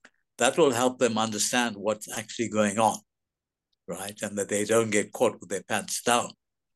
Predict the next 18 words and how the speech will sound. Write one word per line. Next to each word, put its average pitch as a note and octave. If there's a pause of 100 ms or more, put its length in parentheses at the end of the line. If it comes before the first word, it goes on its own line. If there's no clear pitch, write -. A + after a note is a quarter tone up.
because G#2+
something G2+
happens G#2+
inside G#2
and G2
they're F#2
not F#2+
aware A#2+
of G#2
it. - (960)
But, - (160)
but A2+
external E3
is A2
very B2+
powerful G#2+
in G2+
that G2+